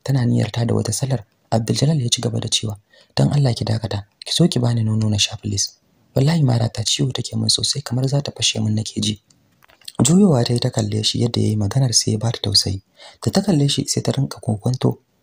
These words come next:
sai ta rinka kwatanto ga Saude kusa da shi. Azabar kishinsa ya kara ninkuwa a ranta. Ta ɗaga hannu za ta tada kabbara. Abdul ya yi hanzarin cewa,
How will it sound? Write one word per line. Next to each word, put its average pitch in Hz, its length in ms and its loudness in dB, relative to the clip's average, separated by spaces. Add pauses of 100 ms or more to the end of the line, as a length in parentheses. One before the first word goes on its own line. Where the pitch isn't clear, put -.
(260)
sai 135 100 2
ta 147 120 2
rinka 151 200 0
kwatanto 127 440 -2
ga 113 160 -2
Saude 107 260 -2
kusa - 240 0
da 113 80 0
shi. - 220 -4 (320)
Azabar 151 360 4
kishinsa - 500 -2 (280)
ya 123 80 0
kara 139 220 2
ninkuwa 107 420 -2
a - 80 -4
ranta. 104 300 -4 (400)
Ta - 100 -2
ɗaga 180 180 6
hannu 123 280 4
za 127 160 2
ta 123 60 -4
tada 113 260 -2 (100)
kabbara. 104 440 -2 (340)
Abdul 120 320 0
ya 147 320 0
yi 110 240 4
hanzarin 117 400 0
cewa, 104 300 -2